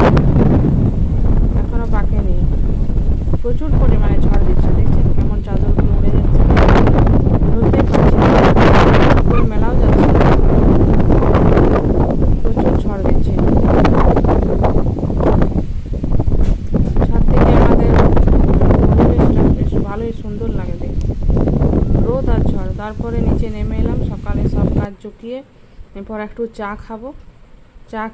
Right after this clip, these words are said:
খেয়ে নিয়ে তারপরে রান্না করব। সকালবেলা আমরা, উম, লাল চাই খাই, দুধ ছাড়া চা খাই, কারণ দুধ চা সকালবেলায় খেলে গ্যাস হয়ে যায়।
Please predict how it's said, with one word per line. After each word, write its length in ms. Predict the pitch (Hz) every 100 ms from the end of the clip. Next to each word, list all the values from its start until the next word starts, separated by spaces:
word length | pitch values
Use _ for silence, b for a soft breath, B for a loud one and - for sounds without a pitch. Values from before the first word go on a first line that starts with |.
| -
খেয়ে 200 | 220 220
নিয়ে 300 | 226 262 339 - - - - - -
তারপরে 460 | 208 202 214 233 262
রান্না 320 | 208 196 202
করব। 300 | 196 180 175 180 - - - - - - - - - - - - - - - - - - - - - 185 214
সকালবেলা 480 | 208 214 226 233 233
আমরা, 360 | 226 226 220 214 - 180
উম, 260 | 202 214 214
লাল 240 | 214 214
চাই 300 | 214 233 226
খাই, 280 | 220 202 233
দুধ 220 | 240 202 190
ছাড়া 240 | 226 208
চা 220 | 202 196 196
খাই, 160 | - 196 - B B B B - -
কারণ 400 | 202 202 196 175 - 113 170 190
দুধ 180 | 208 196
চা 180 | 226 220 208
সকালবেলায় 540 | 208 220 208 220 220
খেলে 220 | 214 214
গ্যাস 360 | 190 202 208 208
হয়ে 140 | 185
যায়। 200 | 180 180